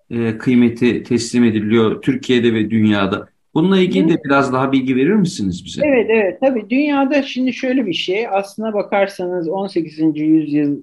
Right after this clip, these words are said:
Speaker 2: e, bu Babinger'in yazdığı şeyde, e, bunlara değiniyor.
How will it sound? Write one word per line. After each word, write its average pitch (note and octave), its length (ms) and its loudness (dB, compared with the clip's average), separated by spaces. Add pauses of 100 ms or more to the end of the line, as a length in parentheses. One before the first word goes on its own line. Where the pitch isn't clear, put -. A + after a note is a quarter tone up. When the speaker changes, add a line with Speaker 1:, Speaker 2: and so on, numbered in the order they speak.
Speaker 2:
e, D#3+ 240 2
bu E3+ 320 0
Babinger'in E3+ 600 0
yazdığı E3 460 -4
şeyde, F3 420 -4 (480)
e, E3 280 0
bunlara F3 460 -4
değiniyor. F3+ 720 0